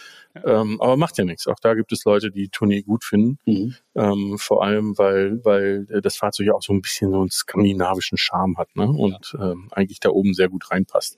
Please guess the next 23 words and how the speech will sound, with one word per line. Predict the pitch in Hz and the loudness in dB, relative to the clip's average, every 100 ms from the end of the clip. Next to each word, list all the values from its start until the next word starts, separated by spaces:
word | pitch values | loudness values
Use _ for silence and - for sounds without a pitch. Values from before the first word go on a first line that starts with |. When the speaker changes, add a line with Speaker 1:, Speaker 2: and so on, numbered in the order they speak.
| _ | _
Speaker 3:
Ja. | 104 92 - - - | -6 -6 -10 -20 -2
Speaker 2:
in | 104 | -2
diese | 92 90 | 0 -4
Zielgruppe. | - - 98 - | -8 -2 -2 0
Speaker 3:
Aber | 113 | -4
ich | 117 | 0
gehe, | 139 127 - | 0 0 2
Speaker 2:
Mhm. | 120 | 2
Speaker 3:
gehe | 98 | 2
mal | 135 | 0
schwer | 127 131 135 | 2 2 2
davon | 127 120 | 0 0
aus, | 107 123 | 0 0
dass | 117 - | 0 0
da | |
auch | 92 - | -4 -4
die | 113 | -6
Kollegen | 101 101 101 | -4 -4 -6
vor | 98 | -6
Ort | 87 - | -8 -8
sein | 95 90 | -8 -6
werden, | 90 85 | -8 -8
ne? | 90 | -12